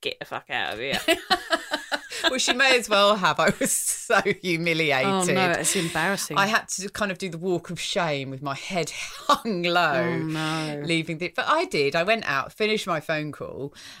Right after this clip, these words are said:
Speaker 2: and then I had to walk back in again. And finish my workout, which I did, brave old me. But the reason I thought I'd bring it up in this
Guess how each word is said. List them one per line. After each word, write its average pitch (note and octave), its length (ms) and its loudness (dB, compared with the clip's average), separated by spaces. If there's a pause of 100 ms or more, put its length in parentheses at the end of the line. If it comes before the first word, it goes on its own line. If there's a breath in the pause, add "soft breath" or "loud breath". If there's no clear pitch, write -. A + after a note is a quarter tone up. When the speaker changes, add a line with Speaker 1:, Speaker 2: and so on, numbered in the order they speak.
(120)
Speaker 2:
and D#3 320 0
then F3 140 0
I F3+ 40 -2
had - 240 -8
to G3 100 -6
walk E3 280 -4
back D#3 220 -4
in E3 100 -2
again. C3 380 -4 (360 loud breath)
And E3 440 -2 (260)
finish D3 240 -6
my C3 100 -2
workout, D3 580 -2 (100)
which - 240 -6
I B3+ 120 -4
did, G#3 520 -2
brave C#3 300 2
old C3 220 -2
me. C#3 320 -2 (120)
But D#3 440 0 (240 loud breath)
the G3+ 60 -2
reason B3+ 360 0
I A#3 100 2
thought A3 180 -2
I'd F3+ 220 -6
bring E3 160 -2
it - 100 -6
up E3 340 -2 (120)
in D#3+ 280 -2
this - 540 -6